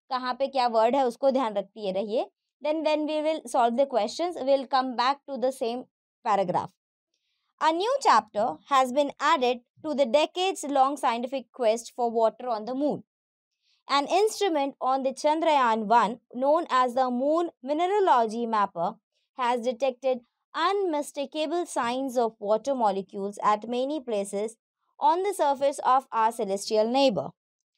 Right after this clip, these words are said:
Years before humans set foot on the moon, scientists conjectured that there might be water there. But when samples of lunar rock and soil brought back by the Apollo astronauts were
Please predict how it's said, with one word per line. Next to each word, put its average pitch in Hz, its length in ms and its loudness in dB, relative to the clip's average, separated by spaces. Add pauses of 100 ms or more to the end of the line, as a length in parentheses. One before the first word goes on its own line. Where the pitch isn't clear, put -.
(320)
Years 349 440 6
before 349 360 4
humans 302 520 0
set 320 240 2
foot 311 200 -4
on 247 220 0
the 240 80 0
moon, 240 360 0 (420)
scientists 392 640 0
conjectured 254 800 0 (280)
that 254 440 4
there 262 240 4
might 277 320 0
be 320 100 -2
water 214 420 -2
there. 220 280 2 (960)
But 294 400 6
when 285 280 0
samples 330 520 2
of 392 160 4
lunar 277 440 2
rock 247 260 4
and 254 180 -2
soil 196 440 2
brought 233 560 4
back 240 220 6 (220)
by 220 240 4
the 262 140 2
Apollo 233 360 4
astronauts 196 680 4 (300)
were 240 200 4